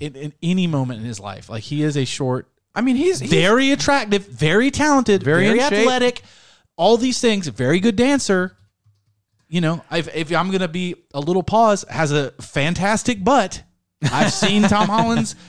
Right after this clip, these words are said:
Speaker 1: butt, and it has tricked me.
Speaker 2: Okay, so here he is. He's maybe two inches shorter than Robert Downey.
Speaker 1: Yeah.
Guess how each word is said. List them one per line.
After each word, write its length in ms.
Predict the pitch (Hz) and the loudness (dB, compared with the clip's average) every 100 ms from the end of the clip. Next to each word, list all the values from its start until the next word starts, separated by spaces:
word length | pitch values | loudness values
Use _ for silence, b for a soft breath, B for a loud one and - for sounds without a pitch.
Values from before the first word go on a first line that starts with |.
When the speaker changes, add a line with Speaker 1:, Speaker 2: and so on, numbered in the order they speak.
| B B 135 | B B 0
Speaker 1:
butt, 240 | 240 202 | 0 0
and 120 | 147 | -2
it 120 | 151 156 | 0 2
has 180 | 160 | 0
tricked 320 | - 247 254 175 | 0 -4 -2 -4
me. 240 | 151 175 _ _ 170 | -6 -6 _ _ -6
Speaker 2:
Okay, 200 | 160 135 | -2 0
so 160 | 156 | 0
here 180 | 185 226 | 0 0
he 140 | 208 | 0
is. 160 | 156 143 | 0 0
He's 240 | 151 220 | -2 -2
maybe 420 | 214 214 190 180 165 | 0 -2 0 0 -2
two 380 | - - 214 202 | -6 -2 0 0
inches 240 | 185 156 | -2 -6
shorter 340 | - 135 120 | -4 -2 -2
than 180 | 110 107 | -2 -4
Robert 300 | 104 101 101 | -6 -6 -8
Downey. 420 | - 64 64 57 - | -12 -16 -18 -20 -10
Speaker 1:
Yeah. 220 | 151 117 | -8 -8